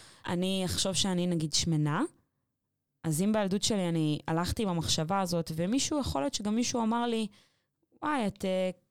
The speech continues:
קצת מלאונת, את קצת, אה, שמנת, את קצת שמנת." תחשבו שהמילה הזאת לפעמים הולכת עם אנשים כל כך הרבה שנים קדימה. תחשבו כמה היא יכולה להשפיע על אנשים, וכמה כוח יש לנו במילים, שאנחנו לפעמים משתמשים בהם בנזילות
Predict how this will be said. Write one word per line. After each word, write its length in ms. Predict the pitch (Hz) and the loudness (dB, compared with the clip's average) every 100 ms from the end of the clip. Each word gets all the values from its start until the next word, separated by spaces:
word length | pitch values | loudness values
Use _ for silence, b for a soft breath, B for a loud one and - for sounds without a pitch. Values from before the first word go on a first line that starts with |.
| _ | _
קצת 340 | - - 269 - | -10 -6 -4 -2
מלאונת, 720 | 294 254 269 285 202 175 170 | 0 2 2 0 0 -2 -4
את 100 | 180 | -10
קצת, 360 | - - 240 240 | -8 -6 -6 -4
אה, 140 | 247 | -2
שמנת, 640 | 226 - 214 226 254 214 185 | 0 -2 -2 -2 -2 -4 -6
את 60 | |
קצת 200 | - 214 | -8 -6
שמנת." 540 | - 220 254 233 202 - b b b - | -4 -2 -2 -4 -6 -12 b b b -6
תחשבו 400 | 226 - 262 285 | -2 0 0 0
שהמילה 580 | 320 254 196 185 190 | 2 2 4 4 2
הזאת 340 | 233 262 294 339 359 349 b b b b _ _ - | 2 0 -2 0 -2 -2 b b b b _ _ -4
לפעמים 400 | 208 196 247 349 | -2 0 0 2
הולכת 400 | 285 285 339 - | 2 0 0 0
עם 120 | 202 | 0
אנשים 360 | 175 165 - 302 | 2 2 2 0
כל 300 | - 180 180 | -2 -2 -2
כך 200 | 240 226 | -2 -2
הרבה 200 | 262 247 | 0 2
שנים 320 | 240 196 226 | 2 2 0
קדימה. 500 | - 165 151 196 180 135 - | 0 -2 0 2 2 0 -8
תחשבו 460 | - - 208 311 - | -4 0 2 0 -2
כמה 280 | - 262 294 | -2 0 2
היא 40 | |
יכולה 260 | 277 233 247 | 2 2 2
להשפיע 420 | 233 170 - 240 | 2 2 2 0
על 100 | 202 | 0
אנשים, 280 | 165 - 254 | 2 2 2
וכמה 480 | 185 - 240 269 269 | 0 -2 0 0 -2
כוח 280 | - 220 220 | -2 -2 0
יש 140 | 208 | -2
לנו 140 | 233 185 | 0 0
במילים, 380 | 160 160 226 | 0 0 0
שאנחנו 400 | 277 180 165 - | 0 0 -2 -2
לפעמים 380 | 170 - 208 285 | -2 -2 -2 0
משתמשים 560 | 302 - 185 - 262 269 | 0 0 0 0 2 2
בהם 220 | 254 180 | 0 0
בנזילות 880 | 165 160 160 156 147 165 214 220 | 2 2 2 0 0 0 -2 -4